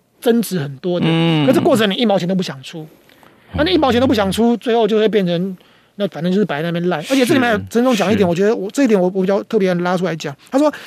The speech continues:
Speaker 1: 这些民众连违建的权益都要计算。
Speaker 2: 好。
Speaker 1: 什么叫违建权益？就是说他可能是四，过去的四楼、五楼加盖。
Speaker 2: 嗯，嗯，嗯。
Speaker 1: 他，他拥有四楼，那五楼是加盖的，
Speaker 2: 是。
Speaker 1: 对不对？
Speaker 2: 他也要。
Speaker 1: 他说四五楼都是我的，所以我的坪数要比一二三楼多。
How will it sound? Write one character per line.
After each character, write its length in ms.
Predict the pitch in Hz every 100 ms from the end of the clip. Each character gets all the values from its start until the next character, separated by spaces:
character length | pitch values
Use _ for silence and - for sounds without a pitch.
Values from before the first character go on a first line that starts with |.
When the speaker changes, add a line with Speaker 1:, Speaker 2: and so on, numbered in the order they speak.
| - - - -
Speaker 1:
这 80 | 294
些 120 | 285
民 160 | 226
众 120 | 247 226
连 160 | 226 -
违 240 | 214 214
建 220 | 247 330 233
的 100 | 196
权 220 | - 190
益 140 | 220
都 80 | 202
要 100 | 196
计 200 | 185 196
算。 200 | 160 165 143 - - - _
Speaker 2:
好。 320 | - - 107
Speaker 1:
什 80 | 226
么 60 |
叫 100 | 330
违 140 | 285 233
建 120 | 254
权 120 | 214 220
益？ 60 |
就 60 | 262
是 60 |
说 180 | 262 277 - - - -
他 100 | 330
可 160 | 220 208
能 100 | 233
是 80 |
四， 300 | 269 - 359 -
过 160 | 330 285
去 100 | 269
的 100 | 233
四 240 | - 269
楼、 140 | 208 208
五 160 | 175
楼 140 | 170 175
加 200 | 190 185
盖。 220 | 185 151
Speaker 2:
嗯， 300 | 196 180 151 139
嗯， 220 | 156 135
嗯。 180 | 131 123
Speaker 1:
他， 160 | 311 339
他 140 | - 359
拥 160 | 254
有 100 | 262
四 280 | 190 - 240
楼， 200 | 160 147 160
那 180 | 311 320
五 40 | 226
楼 120 | 226
是 100 | 262
加 220 | 247 233
盖 180 | 220 196
的， 120 | 180
Speaker 2:
是。 20 |
Speaker 1:
对 100 | 185
不 80 | 180
对？ 120 | 175
Speaker 2:
他 120 | -
也 200 | - 139
要。 280 | 139 165 123 - -
Speaker 1:
他 120 | 311
说 240 | 285 330 349
四 220 | - 381 302
五 100 | 240
楼 100 | 233
都 120 | 277
是 60 |
我 220 | 262 185 151
的， 220 | 170 160
所 140 | 254
以 40 | 247
我 120 | 214
的 80 | 220
坪 200 | 196 214
数 140 | 240
要 100 | 233
比 160 | 190 175
一 140 | 202 214
二 80 |
三 180 | 190 190
楼 160 | 180 156
多。 300 | - 160